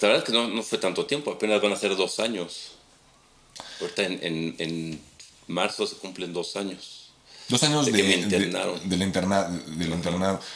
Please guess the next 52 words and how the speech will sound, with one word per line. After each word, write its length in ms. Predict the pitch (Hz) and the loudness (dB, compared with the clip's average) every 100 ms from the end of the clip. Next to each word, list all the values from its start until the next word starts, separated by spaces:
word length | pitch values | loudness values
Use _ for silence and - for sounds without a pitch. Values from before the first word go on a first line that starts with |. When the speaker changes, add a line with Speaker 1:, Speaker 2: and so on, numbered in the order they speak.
| - - - - | -14 -16 -18 0
Speaker 2:
Pero, 120 | 123 | 4
me, 220 | 131 117 | 6 4
pero 140 | 104 120 | 2 6
ya, 220 | 139 135 | 6 6
ya 80 | 135 | 6
se 120 | 135 | 6
veía 120 | 117 | 6
venir, 400 | 98 92 110 85 | 6 6 4 2
¿no? 260 | 82 95 127 | 2 2 2
O 60 | 110 | 2
sea, 200 | 90 85 | 0 0
el, 500 | 82 82 80 78 73 - | 2 2 2 0 -4 0
Speaker 1:
Sí, 380 | 160 131 92 | 6 6 8
Speaker 2:
el 60 | 90 | 8
Speaker 1:
ya 80 | 110 | 8
Speaker 2:
mal 80 | 127 | 6
Speaker 1:
no, 40 | |
o 40 | 135 | 6
Speaker 2:
momento 240 | 123 120 | 6 6
Speaker 1:
sea, 80 | 95 | 6
ya 60 | 117 | 6
Speaker 2:
ya 220 | 113 110 | 6 6
estaba. 380 | 104 101 98 90 | 6 6 6 4
Speaker 1:
sí, 280 | - 82 76 | 2 -2 -2
sí, 220 | - 73 - | -4 -8 -8
sí, 240 | - - | -12 -12
ya. 80 | - - - - - - - - - - - - - - _ _ _ _ _ - _ _ _ - - - | -14 -16 -18 -18 -18 -18 -18 -18 -18 -20 -20 -20 -20 -20 _ _ _ _ _ -20 _ _ _ -20 -20 -6
¿Cuál 140 | 101 | -4
sería 240 | 110 120 113 | -2 2 2
de 80 | 110 | 2
mi 120 | 92 | 0
mejor? 400 | 85 - 101 - | 0 2 0 2
Este, 280 | 101 - 104 | 0 2 2
hay 60 | 101 | 6
muchas 420 | 117 123 107 90 | 4 6 2 2
lecciones. 520 | 87 - 104 98 85 | 0 4 4 4 2
Elegir 420 | 92 85 - 113 123 | 2 2 2 2 2
una 560 | 117 113 120 156 156 - - - | 2 4 4 2 -4 -12 -20 -8
está 400 | 90 - 98 92 | -8 -2 -4 -2
complicado, 720 | 98 95 90 - 92 87 92 - | -6 -4 -6 -2 -2 0 -4 0
pero 360 | 95 95 110 | 2 6 4
Speaker 2:
¿O 120 | - - - - | 2 -4 -16 -10
Speaker 1:
yo 60 | - | -2
Speaker 2:
cuál 120 | - | 0
ha 20 | 127 | 4
Speaker 1:
creo 80 | 139 | 6
Speaker 2:
sido 100 | 135 | 8
Speaker 1:
que 60 | |
Speaker 2:
tus 60 | 110 | 8
Speaker 1:
la 80 | 101 | 6
Speaker 2:
lecciones? 240 | 101 135 127 | 6 6 6
Speaker 1:
mejor 140 | 123 | 6